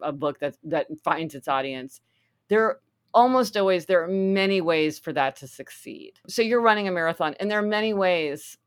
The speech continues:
for this, for this marathon to succeed for you. One is that you actually run it and you have a wonderful adventure, and that's really exciting, and that's something that you hope will happen.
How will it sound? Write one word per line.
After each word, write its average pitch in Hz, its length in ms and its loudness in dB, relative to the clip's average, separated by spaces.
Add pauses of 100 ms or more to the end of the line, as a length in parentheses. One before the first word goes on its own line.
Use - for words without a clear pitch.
for 190 180 4
this, 175 300 -2 (120)
for 190 140 2
this 190 260 0
marathon 160 420 -4
to 135 120 -18
succeed 147 420 -10
for - 100 -18
you. 139 120 -10
One 185 240 4
is 208 120 0
that 175 120 -4
you 165 120 -4
actually 156 360 -4
run 147 220 -2
it 151 80 -6
and - 80 -16
you 147 60 -12
have 131 120 -14
a 123 40 -12
wonderful 147 460 -6
adventure, 143 400 -6
and 139 80 -6
that's 135 200 -10
really 139 300 -8
exciting, 139 460 -8
and 135 80 -8
that's 135 140 -8
something 143 240 -10
that 131 140 -12
you 139 100 -14
hope 135 200 -10
will 139 100 -10
happen. 131 400 -12